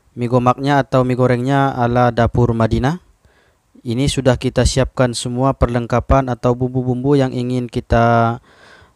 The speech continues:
eh, bikin hari ini, mie gorengnya. Dan yang pertama kita siapkan ada mie lidi. Ini dia mie lidinya.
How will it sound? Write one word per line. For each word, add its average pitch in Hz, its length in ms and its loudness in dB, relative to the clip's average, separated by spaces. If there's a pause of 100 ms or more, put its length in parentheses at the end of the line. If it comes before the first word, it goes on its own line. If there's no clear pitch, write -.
eh, 120 240 0
bikin 120 320 0
hari 120 240 0
ini, 160 320 -2
mie 127 240 -2
gorengnya. 123 400 0 (720)
Dan 139 480 0 (720)
yang 123 160 -2
pertama 156 480 2
kita 131 680 0 (1600)
siapkan 147 560 -4
ada 143 320 -2
mie 135 160 -4
lidi. 131 320 -6 (640)
Ini 135 240 -10
dia 131 160 -4
mie 123 200 -8
lidinya. 123 440 -8